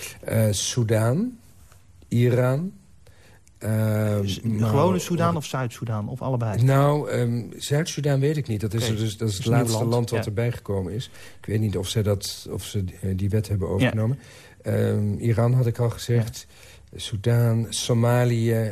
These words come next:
Speaker 1: eh, Mauritanië en, eh,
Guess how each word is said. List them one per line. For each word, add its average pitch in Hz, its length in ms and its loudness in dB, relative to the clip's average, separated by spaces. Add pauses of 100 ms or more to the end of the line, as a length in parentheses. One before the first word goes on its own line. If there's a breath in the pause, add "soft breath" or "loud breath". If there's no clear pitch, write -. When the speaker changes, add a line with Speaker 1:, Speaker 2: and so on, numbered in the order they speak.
(120)
Speaker 1:
eh, 104 320 -2 (120)
Mauritanië 110 1080 0 (920 loud breath)
en, 98 600 0
eh, - 680 -10